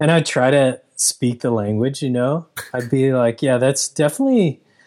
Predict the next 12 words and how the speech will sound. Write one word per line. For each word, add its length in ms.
that's 160
an 160
A 200
line 260
right 240
there." 200
And 80
I 60
don't 180
think 200
he 100
really, 420